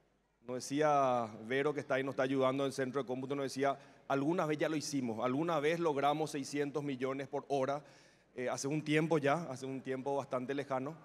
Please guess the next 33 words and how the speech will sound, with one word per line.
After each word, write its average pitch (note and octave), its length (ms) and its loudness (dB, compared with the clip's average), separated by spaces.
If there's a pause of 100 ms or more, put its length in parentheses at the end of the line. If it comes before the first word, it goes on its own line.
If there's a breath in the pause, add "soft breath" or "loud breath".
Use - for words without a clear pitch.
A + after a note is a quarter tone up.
(360 soft breath)
Entonces, C#3 1000 2
el C#3 120 -2
desafío D3 480 2
es - 180 -2 (460)
muy C3+ 480 -2
grande, D3 480 0 (640)
pero B2 580 0
yo C3 120 0
estoy D3+ 140 -4
confiado D3+ 640 4
que, C3+ 300 0
que C3+ 80 -4
el C3 100 -6
corazón C#3+ 600 0 (120)
que C3+ 80 -4
tenemos B2+ 300 -2
los C3+ 80 -4
paraguayos B2+ 640 2 (400 soft breath)
está D3+ 260 2
a D3 40 4
esa C#3+ 160 0
altura D3+ 360 0
o D#3 40 4
inclusive C#3+ 440 0
que C#3 100 0
es C3+ 40 -2
más C#3 160 -4
grande C3+ 320 0
que C#3 80 -2
la C3+ 100 2
meta B2 300 -2
que C3 100 -4
nos, B2 360 -2